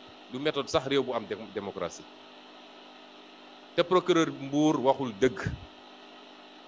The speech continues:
Yàgg naa wax ni principal problème mu Sénégal mooy justice. Bis bu Sénégal di tàkk, justice moo koy taal.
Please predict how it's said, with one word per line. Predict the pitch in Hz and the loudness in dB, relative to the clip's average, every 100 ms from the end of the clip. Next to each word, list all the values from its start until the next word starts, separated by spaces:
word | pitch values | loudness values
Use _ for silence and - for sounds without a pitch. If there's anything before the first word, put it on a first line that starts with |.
| - | 0
Yàgg | 147 160 | 2 2
naa | 151 156 | 2 2
wax | 147 131 | 2 0
ni | 123 | -10
principal | - 160 165 139 151 143 | -6 -2 -2 -2 0 -2
problème | 143 135 127 | -2 -4 -4
mu | 117 | -4
Sénégal | - 123 113 110 | -2 -2 0 -2
mooy | 104 104 | -2 -4
justice. | 98 - 90 - - - - - - - - - - - - - - - - - | -6 -12 -14 -16 -16 -20 -20 -20 -20 -20 -20 -20 -20 -20 -20 -20 -20 -20 -20 -10
Bis | 156 165 | -8 -6
bu | 170 | 0
Sénégal | 190 170 156 147 | 2 4 4 2
di | 147 | 2
tàkk, | 139 - | -2 -2
justice | 110 131 120 117 | -8 -10 -12 -10
moo | 104 | -8
koy | 101 | -8
taal. | 92 | -8